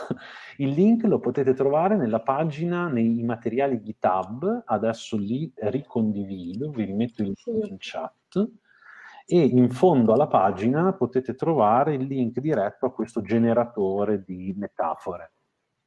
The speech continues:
Speaker 2: Sì,
Speaker 1: Appunto.
Speaker 2: poi, mm,
Speaker 1: Adesso ne faccio vedere un po' così a caso mentre
Speaker 2: Ah, mi viene in mente anche, ad esempio, per, ehm,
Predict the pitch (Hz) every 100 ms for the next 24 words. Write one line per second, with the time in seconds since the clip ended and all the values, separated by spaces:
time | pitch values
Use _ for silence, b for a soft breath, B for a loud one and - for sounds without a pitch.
0 | _ _ _ _ _ - - 202 214 -
1 | - 269 277 - 202 202 196 196 190 -
2 | _ _ - - - _ _ _ _ _
3 | _ 494 415 - 101 98 95 - 117 117
4 | 104 101 101 101 98 104 - 95 92 92
5 | 87 101 92 95 92 87 85 - 80 80
6 | 78 - - _ _ - _ - - -
7 | 220 220 233 226 226 277 359 208 220 190
8 | 285 220 196 202 208 208 208 254 262 254
9 | - 202 196 185 196 190 190 190 - -
10 | 202 190 185 185 180 220